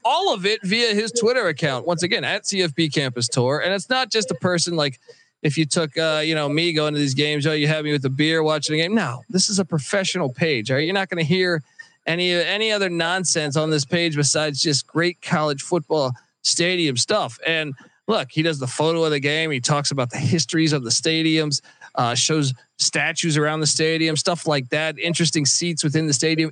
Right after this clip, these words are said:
It is a must follow for any college football fan or stadium fan. So, uh, Michael, I appreciate you hopping on the show, talking Syracuse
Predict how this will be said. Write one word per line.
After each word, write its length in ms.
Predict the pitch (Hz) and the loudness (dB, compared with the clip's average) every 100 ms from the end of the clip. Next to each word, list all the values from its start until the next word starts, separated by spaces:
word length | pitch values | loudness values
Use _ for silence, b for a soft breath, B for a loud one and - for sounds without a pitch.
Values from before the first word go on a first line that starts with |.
| - | -2
It 180 | 254 294 | -4 0
is 220 | 240 170 190 | 0 0 0
a 160 | 190 | -2
must 420 | 170 165 180 - | 0 0 0 -2
follow 520 | - - 156 151 135 120 | -6 -2 0 2 0 -2
for 200 | 139 - | -4 -4
any 320 | 160 165 139 b - | -2 -2 -4 b -6
college 340 | 165 156 147 | -2 0 0
football 340 | 131 156 147 139 | -2 -2 0 0
fan 280 | 131 143 139 | 0 0 0
or 80 | |
stadium 400 | 127 143 143 139 | 0 0 0 0
fan. 360 | 123 127 120 117 B B B | 0 0 0 -2 B B B
So, 380 | - 165 147 139 | -2 0 0 0
uh, 280 | 101 151 139 | 0 0 0
Michael, 320 | 160 233 226 | 0 -2 0
I 60 | 165 | -2
appreciate 600 | 151 208 240 214 240 202 | 0 0 0 2 0 0
you 100 | 196 | 0
hopping 320 | 196 196 202 | 0 0 0
on 120 | 196 | 0
the 80 | 190 | 0
show, 220 | 160 214 | 0 0
talking 400 | 190 214 202 185 | 2 0 0 0
Syracuse 720 | 160 214 214 208 214 208 196 | 0 0 0 0 2 2 0